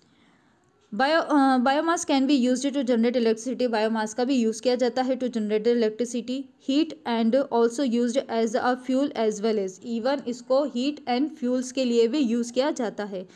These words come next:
Converting biomass energy into usable, अ, energy has many environment benefits।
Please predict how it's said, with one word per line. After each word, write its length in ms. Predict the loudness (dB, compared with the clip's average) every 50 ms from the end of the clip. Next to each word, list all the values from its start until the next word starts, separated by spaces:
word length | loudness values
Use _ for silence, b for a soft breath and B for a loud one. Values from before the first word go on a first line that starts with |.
| B B B B -2
Converting 400 | 0 2 2 2 2 0 -2 -2
biomass 520 | -2 0 2 2 2 2 0 2 2 2 2
energy 380 | 2 2 0 0 0 -2 0
into 380 | 0 0 0 0 0 0 0 0
usable, 340 | 0 0 0 2 2 2 2
अ, 520 | 0 0 -2 -2 -4 -4 -4 -4 -4 -2
energy 380 | 0 0 0 0 0 -2 -2 0
has 200 | 0 0 0 0
many 360 | 0 0 2 2 2 2 2
environment 400 | 2 2 2 0 0 0 0 0
benefits। 760 | 0 0 0 -2 -2 -4 -4 -2 -2 -2 -2 -4 -10 -18